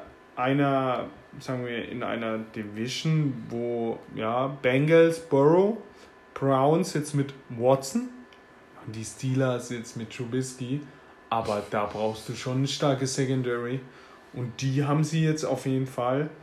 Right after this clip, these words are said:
Ähm, ja, sehr smart. Kommen wir zu den Texans.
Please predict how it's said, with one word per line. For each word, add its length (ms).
Ähm, 560
ja, 280
sehr 400
smart. 440
Kommen 640
wir 720
zu 160
den 180
Texans. 520